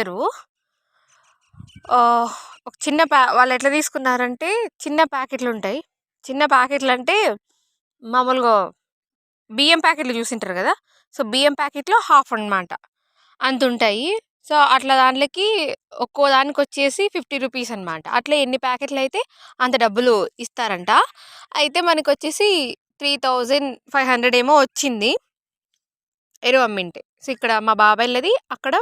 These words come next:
మందన్నమాట, ఇద్దరు కలిసి అమ్ముకున్నారు. ఇంకా మళ్ళీకి కావాలంటే గొర్రెలు తోలుకుంటున్నాం. చేనులోకి, తోటలోకి కావాలంటే, ఆ, ఉంది కదా ఆవుల ఎరువు, ఒకవేళ తక్కువ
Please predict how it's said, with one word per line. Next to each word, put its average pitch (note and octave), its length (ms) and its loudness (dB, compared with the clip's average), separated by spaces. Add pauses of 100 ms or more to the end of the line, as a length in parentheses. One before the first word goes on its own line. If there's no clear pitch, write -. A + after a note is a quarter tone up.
(300)
మందన్నమాట, F3+ 520 -2 (120)
ఇద్దరు G#3+ 260 0
కలిసి A3+ 220 0 (100)
అమ్ముకున్నారు. G#3+ 480 -6 (3500)
ఇంకా C4 180 0
మళ్ళీకి C4+ 420 2
కావాలంటే C4+ 480 6 (100)
గొర్రెలు B3 240 2
తోలుకుంటున్నాం. G3+ 600 -2 (180)
చేనులోకి, C4+ 580 0 (440)
తోటలోకి C4 500 0
కావాలంటే, B3+ 540 4 (760)
ఆ, - 20 -2 (1800)
ఉంది C#4 240 2
కదా C4 200 6 (420)
ఆవుల B3+ 280 6
ఎరువు, G3+ 240 -2 (180)
ఒకవేళ C4+ 320 2
తక్కువ D4+ 240 -2